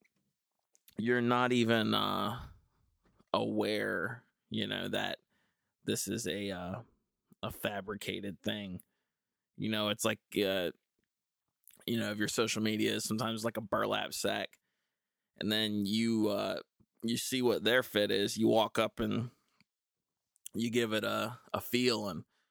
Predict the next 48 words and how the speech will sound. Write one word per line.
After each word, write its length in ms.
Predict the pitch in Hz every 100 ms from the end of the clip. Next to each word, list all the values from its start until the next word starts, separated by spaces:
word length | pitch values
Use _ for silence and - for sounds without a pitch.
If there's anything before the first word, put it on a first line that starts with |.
| _ _ _ -
you 120 | 117
know, 80 | 107
you 160 | 104 117
didn't 220 | 117 113
even 240 | 107 107
know 220 | 107 104
fabric 460 | 101 110 107 117 -
softener 520 | - 101 101 104 104
existed. 720 | 101 117 110 107 - 104 101 - _ _ _ _ -
You 120 | 113
might 300 | 113 110 101
just 160 | 113 -
wonder, 340 | 107 107 107
like, 300 | 101 101 101
"Well, 180 | 95 95
why, 280 | 107 110 117
you 160 | 113
know, 260 | 123 110 113 - _ _ _ -
why 280 | 107 120 131
is 180 | 120
your 480 | 127 143 143 135 135 - _ _ _ _ - _
burlap 520 | 143 120 120 117 113 -
sack 320 | - 117 -
so 140 | -
much 160 | 117 110
softer?" 500 | - 123 127 - 98
And, 160 | 87 - _ _ _ _ -
you 160 | - 101
know, 240 | 92 90 - _ _ -
and, 280 | 95 90 87
uh, 80 |
you 160 | 80 107
don't 140 | 113
know 120 | 107 104
about 240 | 104 73
scent 360 | - 123 78 104
boosters, 600 | 107 107 - 107 110 -
so, 140 | 98
you 140 | 110
know, 80 | 113
why 200 | 104 110
does 100 | 123
this 160 | 127 -
smell 240 | 135 135
so 160 | - 110
much 240 | 107 -
better? 340 | 104 92 95 95
And, 140 | 98